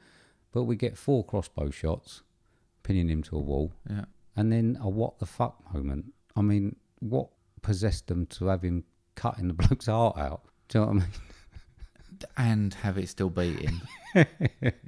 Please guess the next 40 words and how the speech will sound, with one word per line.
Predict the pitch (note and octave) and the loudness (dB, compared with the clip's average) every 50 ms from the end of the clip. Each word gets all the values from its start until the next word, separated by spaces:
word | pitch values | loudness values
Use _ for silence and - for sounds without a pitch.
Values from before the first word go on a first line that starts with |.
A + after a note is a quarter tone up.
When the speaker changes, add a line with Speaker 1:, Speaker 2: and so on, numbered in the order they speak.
| - - - | -20 -16 -14
Speaker 2:
Yeah. | - C#2 - F#2 - - - - - - - D#3+ G#3+ A3+ - - - - - - | -12 -10 -10 -10 -12 -16 -20 -18 -16 -12 -8 -8 -8 -8 -10 -12 -14 -16 -12 -4
Speaker 1:
I | - C3 | 0 4
mean, | B2+ C#3 C#3+ C#3 - - _ - | 6 6 6 6 2 -2 _ 0
maybe | C3+ C#3+ E3 E3+ D#3 A#2+ C#3 C3 A#2+ A2+ A2+ - | 2 2 4 2 2 2 0 0 0 0 -2 -2
that | - G#2+ G#2+ - - | -2 -2 -2 -2 -6
scene | - - - A#2+ A2+ A2+ G#2+ G2+ G2+ G2 - - _ - - | -8 0 2 4 6 6 6 4 4 2 0 -6 _ -20 -2
could | - A#2 A#2 A2+ G2 | 2 2 4 4 2
have | F#2+ F2 - - - _ _ _ _ | 0 -2 -6 -12 -20 _ _ _ _
worked, | - G2+ G2+ G#2 F#2 E2+ - - - - F#2 | 0 2 2 4 2 0 -2 -6 -6 -4 -4
I | F#2 | -4
think, | - - G2 F#2+ F#2 F2+ F2+ - - | -2 0 2 2 2 0 -2 -8 -8
for | - - F#2 | -6 -2 0
me, | F#2 F#2 F#2 | 2 2 4
Speaker 2:
In | F#2 G2 | 4 2
a | |
Speaker 1:
if | F#2 - | 2 0
Speaker 2:
cartoon? | - - C3 C3 G#2+ G2+ - - A#2 A2+ C3+ D#3 E3 D3 - - | 0 2 2 2 2 -2 -4 -2 -2 0 0 0 -2 -4 -8 -4
Speaker 1:
<laughs> | - | 4
Yeah, | A#2 G#2+ D#3 - - A2+ F2 - - - F2 - - | 6 6 6 6 2 -4 -6 -6 -8 -10 -10 -6 -4
maybe. | A#2+ G#2+ - - - - - - B2+ B2 - - E3+ G#3+ A3 G3 F3+ D#3 B2+ - _ | -4 -4 -4 -4 -10 -12 -10 -8 -8 -10 -6 -2 -2 0 0 -2 -4 -8 -12 -8 _
But | - A#2+ A2+ | -2 0 2
if | C3+ B2+ - - | 2 0 2 2
they'd | C#3 C#3 C#3 A#2+ | 2 4 4 4
had | B2+ C3 B2+ A2 - - - - | 4 2 2 0 -4 -10 -10 -10
a | A2+ | -10
proper | - - C3 C3 - - A#2 | -4 -2 -2 -2 0 -2 -6
fight | - - - A#2 G2+ D#2 C#2 - - _ - - | -6 -2 0 2 2 2 2 -2 -4 _ -12 -8
and, | - F#2 F2 | -4 -2 0
like, | F#2 F2+ F2+ - F#2 | 0 0 0 -2 -2
that | F#2 E2 - | -4 -4 -4
was, | E2 - - | -8 -6 -4
like, | F2 E2 D#2+ D#2+ - - | -2 -2 -2 -2 -4 -4
the | - E2 | -4 -4
final | - - - G#2 G2 F2+ E2 D#2+ E2 D2+ | -4 0 0 2 2 2 2 0 -2 -4
fuck | D2 - - - F2 D#2+ D2+ - - - | -6 -10 -6 -6 -6 -6 -6 -8 -4 -2
you | E2+ E2 D#2 D2+ | -2 -2 -2 -4
sort | - - D#2 - | -6 -6 -8 -8
of | - - | -8 -8
thing. | - - C#2+ C2 C2 C2 - | -6 -6 -4 -4 -6 -6 -4
Speaker 2:
Yeah. | G#2+ G#2 F#2+ | -4 -4 -4